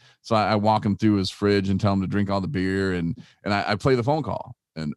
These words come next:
oh my God. Uh, the guy is,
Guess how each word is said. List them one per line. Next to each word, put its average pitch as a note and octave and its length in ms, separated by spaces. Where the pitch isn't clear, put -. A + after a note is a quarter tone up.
oh G#2 520
my A2 140
God. A1 640
Uh, C#2+ 280
the D#2+ 80
guy F#2 260
is, F2 300